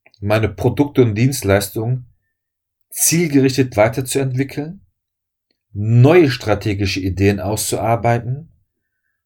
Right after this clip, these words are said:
neue Potenziale, neue Märkte für mich zu entdecken. Und dabei habe ich drei Ideen, über die ich nachdenke und worüber ich mich sehr freue,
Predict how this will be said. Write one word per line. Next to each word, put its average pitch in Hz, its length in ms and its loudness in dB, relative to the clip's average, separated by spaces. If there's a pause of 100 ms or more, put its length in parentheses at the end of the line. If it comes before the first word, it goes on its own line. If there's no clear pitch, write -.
(120)
neue 135 520 4
Potenziale, 127 1200 2
neue 123 400 4
Märkte 113 480 0
für - 160 -6
mich 98 200 -2
zu - 140 -8
entdecken. 98 640 -8 (1500)
Und 104 200 -6
dabei 117 340 4
habe 113 200 0
ich 104 400 -4 (840)
drei 117 760 2 (760)
Ideen, 107 720 0 (1080)
über 101 240 2
die 104 140 -2
ich 95 160 -2
nachdenke 127 1040 0 (560)
und 98 140 -2
worüber 120 380 4
ich 113 160 -6
mich 110 160 -4
sehr 104 220 2
freue, 123 580 0